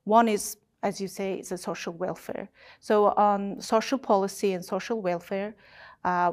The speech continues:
we are currently, uh, working on,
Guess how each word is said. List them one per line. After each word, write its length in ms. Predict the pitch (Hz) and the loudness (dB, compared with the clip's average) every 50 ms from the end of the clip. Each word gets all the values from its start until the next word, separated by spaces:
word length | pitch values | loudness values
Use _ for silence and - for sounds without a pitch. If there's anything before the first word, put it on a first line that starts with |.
| 180 | 0
we 220 | 196 226 240 240 - - | 0 0 0 0 2 2
are 220 | 202 196 196 190 | 4 4 4 2
currently, 840 | 190 - - 214 208 208 202 202 - - 208 196 190 190 190 - - - | 0 -2 -2 0 0 0 -2 -4 -6 -6 -4 -4 -4 -4 -6 -6 -8 -8
uh, 120 | 196 185 | -8 -4
working 440 | 170 185 208 208 208 - 220 190 180 | -2 0 0 0 -2 -4 -6 -6 -4
on, 360 | - - 180 175 175 180 175 | -2 -2 -2 -2 -4 -6 -12